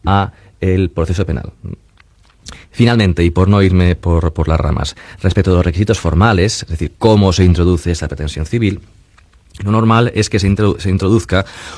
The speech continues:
junto a los escritos de acusación o de calificación provisional una vez que se abra el juicio oral. Sin embargo, antes, durante la fase de instrucción, el actor civil, el perjudicado, puede solicitar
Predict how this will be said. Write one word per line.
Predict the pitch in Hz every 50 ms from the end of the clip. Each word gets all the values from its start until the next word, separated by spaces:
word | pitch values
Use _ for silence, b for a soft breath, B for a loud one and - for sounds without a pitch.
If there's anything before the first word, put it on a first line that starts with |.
| B -
junto | - 110 110 107 101 113 110
a |
los | 104 101 98 113
escritos | 101 - - 98 82 - 85 82 82
de | 95 90
acusación | 80 76 - 131 127 - - 92 82 - - 107 101 101 95 92 92 90 87 90 - B B B B B B
o | - 95 104 104
de | 101 104
calificación | - - 90 85 80 - 78 - 80 78 - 101 101 107 101
provisional | 95 107 107 104 104 107 98 - - 82 87 78 67 - 82 95 104 - _ _ _ - - -
una | 95 92 95
vez | 98 98 92 -
que | - 98
se | 92 - 101 92
abra | 85 85 87 78 90 90 b b b b b -
el | - 95 92
juicio | 90 - 92 92 82 - 98 104 107 - -
oral. | 78 82 73 69 55 - - - - _ _ _ _ _ _ _ _ _ _ _ _ _ _ _ - - _
Sin | - - 110 113
embargo, | 110 117 113 110 92 90 - -
antes, | 113 120 113 95 - 87 80 73
durante | 82 87 85 85 80 78
la | 80
fase | 85 117 110 - 92
de | 107
instrucción, | 131 - - 131 110 - - 110 104 90 87 87 - - B B B B B B B B B B B B -
el | 113 123 113
actor | 104 92 - - 131 131 117
civil, | - - 107 104 127 127 113 104 104 104 92 90 78
el | 78 71
perjudicado, | - 82 80 - 131 123 117 - - 95 92 85 78 98 107 107 B B B B _ _ _
puede | - 107 117 135 131 123 113 117 117
solicitar | 117 - 110 104 - 104 95 - 110 110 113 110 - -